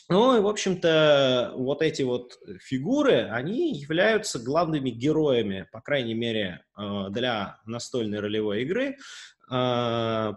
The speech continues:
потому что они имеют существенно больший доступ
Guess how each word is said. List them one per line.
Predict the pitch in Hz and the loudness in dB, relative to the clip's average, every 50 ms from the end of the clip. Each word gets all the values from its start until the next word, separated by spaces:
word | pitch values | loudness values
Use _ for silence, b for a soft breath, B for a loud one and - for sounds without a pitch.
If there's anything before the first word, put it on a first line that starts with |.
| - _ _ | -10 _ _
потому | 160 156 - - 196 262 269 | -4 -4 -4 -4 -4 -2 -2
что | 262 - - - 170 | -4 -4 0 2 4
они | 160 156 165 185 202 214 214 208 196 185 165 131 - - _ _ | 4 4 4 2 2 2 2 2 2 2 0 -2 -6 -10 _ _
имеют | 127 131 143 160 165 160 156 135 - - - _ | -2 0 2 2 2 2 2 0 -2 -8 -16 _
существенно | _ - - 160 156 - - 180 180 - - 147 147 143 | _ -12 -8 -6 -4 0 0 0 0 -2 -4 -4 -2 -2
больший | 139 127 156 165 151 156 - - 113 104 | 0 2 2 4 4 2 0 -4 -6 -6
доступ | 110 113 135 127 123 - - - - | -2 0 -2 -2 -2 -4 -10 -16 -18